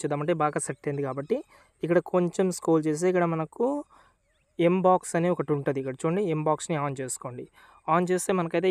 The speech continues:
ఇలాగైతే కనిపిస్తుంది చూడండి. ఓకే, అంటే కొన్ని మొబైల్కి వర్క్ చేస్తుంది ఈ M బాక్స్, కొన్ని మొబైల్కి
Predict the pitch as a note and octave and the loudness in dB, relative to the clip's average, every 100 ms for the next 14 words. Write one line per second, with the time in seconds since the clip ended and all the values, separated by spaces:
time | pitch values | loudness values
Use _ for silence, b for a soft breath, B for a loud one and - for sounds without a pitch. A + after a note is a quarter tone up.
0 | E3+ D3+ D3+ D#3+ C#3+ C3 C#3 - C3 C#3+ | 4 4 2 2 0 -4 -6 -6 -4 -2
1 | D#3 B3 - _ _ _ _ A3+ G#3+ A#3+ | 0 -2 -4 _ _ _ _ -2 0 0
2 | - - - F3+ G3+ - G3+ G3+ G3 G3 | -6 -8 -2 0 0 0 0 2 2 2
3 | F#3+ - F3 D#3+ - F#3+ F3+ F3 D3 C#3+ | 0 0 0 -2 2 2 2 0 0 0
4 | C#3+ D3+ G3 - F3+ F3+ F3 E3+ F3 E3+ | 0 -2 -4 -2 0 2 2 0 0 -2